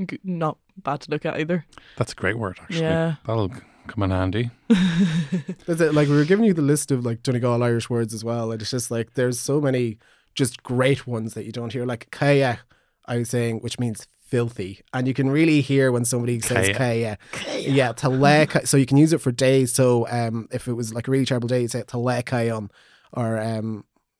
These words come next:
Speaker 3: yeah, I mean, if you wanted to be disparaging about a person, you'd <laughs> use it as well, but, um, maybe not <laughs> here.
Speaker 1: <laughs>
Speaker 2: So a filthy auditor would be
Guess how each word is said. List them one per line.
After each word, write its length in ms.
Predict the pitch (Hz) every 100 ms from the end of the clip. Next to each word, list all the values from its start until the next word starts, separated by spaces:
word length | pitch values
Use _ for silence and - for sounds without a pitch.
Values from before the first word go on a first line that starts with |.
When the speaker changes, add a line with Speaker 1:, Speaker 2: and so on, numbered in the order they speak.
| _
Speaker 3:
yeah, 180 | 160 156
I 40 | 143
mean, 160 | 151
if 80 | 135
you 60 | 143
wanted 240 | 160 151
to 60 | 160
be 120 | 139
disparaging 560 | 127 - 135 135 131 131
about 180 | 123 117
a 40 |
person, 360 | - 131 - 113
you'd 180 | 135 -
<laughs> 40 |
use 160 | 175 160
it 60 | 156
as 140 | 147
well, 320 | 151 139 131
but, 280 | 123 120 170
um, 200 | 196 175
maybe 280 | 180 156 151
not 280 | 151 139 190
<laughs> 300 | 175 196 185
here. 260 | 269 - -
Speaker 1:
<laughs> 360 | 220 220 - - 208 - - 254 285 277 254
Speaker 2:
So 300 | - 90 85
a 180 | 87 85
filthy 840 | - - 92 87 - 90 85 85 98
auditor 540 | 92 95 95 104 92
would 140 | 90
be 260 | 92 95